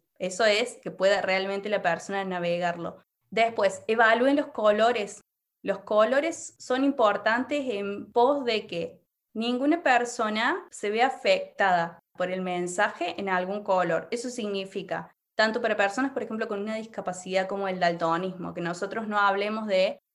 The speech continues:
que los colores den un feedback sin además un apoyo, por ejemplo, textual. Como decir, "Toca el botón rojo para continuar",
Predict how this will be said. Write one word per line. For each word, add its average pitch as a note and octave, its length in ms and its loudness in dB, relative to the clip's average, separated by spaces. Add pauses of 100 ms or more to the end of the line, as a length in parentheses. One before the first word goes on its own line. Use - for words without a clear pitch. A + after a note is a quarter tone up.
(140)
que G3+ 80 -2
los G3 140 -4
colores G3+ 520 2
den G3+ 180 -4
un G3+ 100 -8
feedback G3+ 640 -2 (160)
sin C#4 480 -2
además G#3 460 0
un A3 160 -4
apoyo, G#3 920 0 (220)
por E3+ 100 -6
ejemplo, G3 340 -4
textual. F3+ 600 -2 (180)
Como F#3+ 160 4
decir, F#3+ 460 0 (200)
"Toca A3+ 220 4
el D4 80 4
botón B3+ 320 4
rojo C4 300 2
para G#3+ 180 2
continuar", F#3 680 -2